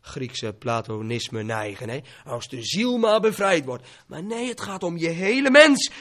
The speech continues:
die bevrijd moet worden. Nou, wat moet er dan gebeuren? Hoe ziet Paulus het dan, het ware christelijke leven?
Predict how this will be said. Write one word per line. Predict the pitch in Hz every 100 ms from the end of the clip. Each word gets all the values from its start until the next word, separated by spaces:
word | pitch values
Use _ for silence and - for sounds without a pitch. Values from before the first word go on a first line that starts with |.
| -
die | 165 160 233
bevrijd | 180 202 - 180 175 160 160
moet | 170 135
worden. | 131 131 120 104 90 _ _ - -
Nou, | 226 277 175 - _ _ _ _ _ _ _ _ _ -
wat | 208
moet | 226 233
er | 208
dan | 214 240
gebeuren? | 185 151 151 117 - - - - _ _ _ _
Hoe | _ 202 175
ziet | 190 -
Paulus | 220 208 151 120
het | 127
dan, | 127 110
het | 110
ware | 110 120 113 110
christelijke | - 117 - 113 110
leven? | 104 92 92 101